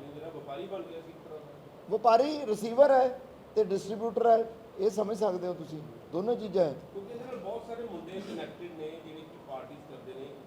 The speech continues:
Speaker 1: ਸਾਡੀ ਇਨਫਰਮੇਸ਼ਨ ਦੇ ਮੁਤਾਬਕ ਇਹ ਬਹੁਤ ਵੱਡੇ ਲੈਵਲ 'ਤੇ ਕੰਮ ਕਰ ਰਹੇ ਸਰ।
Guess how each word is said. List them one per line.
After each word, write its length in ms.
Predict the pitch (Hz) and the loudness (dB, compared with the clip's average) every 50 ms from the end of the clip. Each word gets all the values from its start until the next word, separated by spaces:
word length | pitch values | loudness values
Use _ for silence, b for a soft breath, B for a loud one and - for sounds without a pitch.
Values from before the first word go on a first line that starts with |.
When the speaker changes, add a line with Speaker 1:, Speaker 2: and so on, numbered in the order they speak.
| - - - 143 | -18 -18 -16 -16
Speaker 1:
ਸਾਡੀ 180 | - - 123 | -16 -16 -16
ਇਨਫਰਮੇਸ਼ਨ 580 | 127 139 135 131 135 135 135 135 131 131 131 131 | -16 -16 -16 -16 -16 -16 -16 -16 -16 -16 -16 -16
ਦੇ 60 | 135 | -16
ਮੁਤਾਬਕ 1000 | 131 131 - - 120 - - 135 - - - - - - - - - - - - | -16 -16 -16 -16 -16 -16 -16 -18 -18 -18 -18 -20 -20 -20 -20 -20 -20 -20 -18 -18
ਇਹ 60 | 151 147 | -14 -10
ਬਹੁਤ 220 | 160 185 202 175 | -10 -8 -8 -8
ਵੱਡੇ 240 | 170 160 151 180 196 | -10 -10 -8 -8 -8
ਲੈਵਲ 160 | 190 175 160 | -8 -8 -8
'ਤੇ 140 | 151 147 - - | -10 -12 -14 -14
ਕੰਮ 100 | 139 127 127 117 117 | -14 -14 -14 -14 -14
ਕਰ 60 | 110 | -14
ਰਹੇ 180 | - - 101 98 | -14 -14 -16 -16
ਸਰ। 180 | - - - | -16 -18 -18